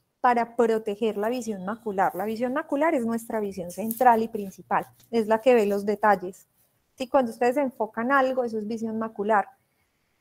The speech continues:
El resto, la periferia la vemos,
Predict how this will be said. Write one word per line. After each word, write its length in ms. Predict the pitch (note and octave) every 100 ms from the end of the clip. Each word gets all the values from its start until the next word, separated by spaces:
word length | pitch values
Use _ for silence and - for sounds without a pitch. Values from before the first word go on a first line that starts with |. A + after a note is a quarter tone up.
| _ _
El 180 | C4 C4+
resto, 640 | C4+ C#4+ C#4 - D#4+ E4+ -
la 240 | B3+ B3
periferia 600 | B3 B3 A#3 C#4 C4 C4+
la 180 | C#4+ A#3+
vemos, 500 | B3 C4 C#4+ E4